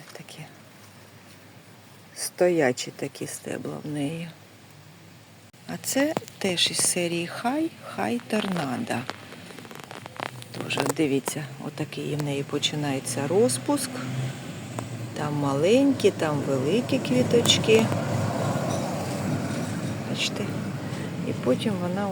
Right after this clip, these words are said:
ось таку шапку переходить. Більш насичена, чим Хай Рівер. Така більш рожева. А квіточка тут така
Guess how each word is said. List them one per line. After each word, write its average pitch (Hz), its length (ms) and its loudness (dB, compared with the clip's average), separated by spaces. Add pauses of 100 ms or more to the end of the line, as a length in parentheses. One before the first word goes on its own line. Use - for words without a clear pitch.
ось - 80 -4
таку 156 300 -4
шапку 139 520 -2 (280)
переходить. 151 640 -4 (1300)
Більш - 420 2
насичена, 143 880 0
чим 143 220 -2
Хай 143 300 0
Рівер. 131 420 -2 (360)
Така 139 260 0
більш 165 420 0
рожева. 139 760 2 (1200)
А 160 140 0
квіточка 208 640 -2
тут 175 180 -8
така 170 420 -4